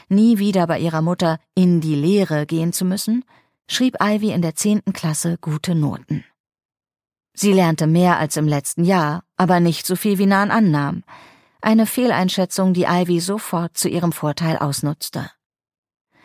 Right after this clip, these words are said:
Als sie stundenlang mit ihrem Freund telefonierte, machte sie ihrer Mutter weis, sie müsse mit ihrer Lerngruppe reden. Nan wusste nichts von Brad Wilson oder dem sensiblen Jungen aus der Theater A G oder dem grünaugigen Klassensprecher oder einem der anderen.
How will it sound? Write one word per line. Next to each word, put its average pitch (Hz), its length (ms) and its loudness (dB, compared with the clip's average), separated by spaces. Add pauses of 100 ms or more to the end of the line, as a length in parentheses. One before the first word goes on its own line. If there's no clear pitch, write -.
(380)
Als 208 140 0
sie 233 100 0
stundenlang 220 560 2
mit 196 140 0
ihrem 165 180 -2
Freund 185 340 -2
telefonierte, 170 880 -4
machte 214 300 -2
sie 202 140 -2
ihrer 180 180 0
Mutter 170 340 0
weis, 165 300 -2
sie 196 80 0
müsse 185 240 2
mit 180 140 0
ihrer 185 180 0
Lerngruppe 180 640 0
reden. 147 320 -6 (720)
Nan 156 340 2
wusste 180 280 0
nichts 143 220 -2
von 147 200 0
Brad 143 200 -2
Wilson 143 600 -2
oder 160 240 0
dem 151 160 2
sensiblen 151 480 0
Jungen 156 320 0
aus 147 100 -4
der 147 140 -4
Theater 165 420 -2
A 151 120 -4
G 147 280 -2 (560)
oder 214 280 2
dem 175 200 0
grünaugigen 180 720 0
Klassensprecher 165 920 -4 (100)
oder 208 200 2
einem 190 240 0
der 226 140 -2
anderen. 156 560 -2